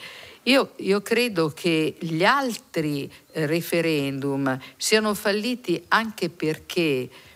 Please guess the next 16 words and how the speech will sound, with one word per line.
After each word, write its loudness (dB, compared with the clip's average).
erano 0
fatti -2
di -6
troppe, 0
di -6
troppi 0
cambiamenti -2
e, 2
eh, 0
di -2
fronte 0
a 2
un -2
referendum 0
la 0
domanda 0